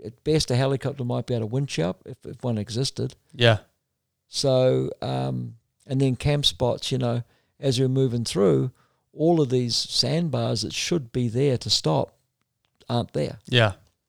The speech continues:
Speaker 1: So then you started to think about, okay, as, as night loomed or the, the curfew hour, uh, two hours loomed, where am I gonna stop?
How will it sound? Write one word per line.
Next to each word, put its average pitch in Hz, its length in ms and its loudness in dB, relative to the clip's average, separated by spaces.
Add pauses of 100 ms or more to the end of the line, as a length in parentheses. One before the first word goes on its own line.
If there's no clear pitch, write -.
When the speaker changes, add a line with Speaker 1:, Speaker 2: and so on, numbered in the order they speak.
(280)
Speaker 1:
So - 140 -8
then 135 220 0
you 123 60 0
started 123 420 -2
to 117 60 -10
think 131 260 -4
about, 120 280 -4
okay, 127 460 -4
as, - 260 -2
as - 260 -4
night 120 300 -2
loomed 123 320 -2
or 110 280 -4 (460)
the, 120 120 -8
the 117 160 -8
curfew 123 480 -2
hour, 120 240 -4 (500)
uh, 123 120 -20
two 131 200 -2
hours 120 320 -2
loomed, 117 380 -4 (320)
where 123 220 -2
am 113 100 -2
I 117 140 -4
gonna 117 200 -8
stop? - 460 -8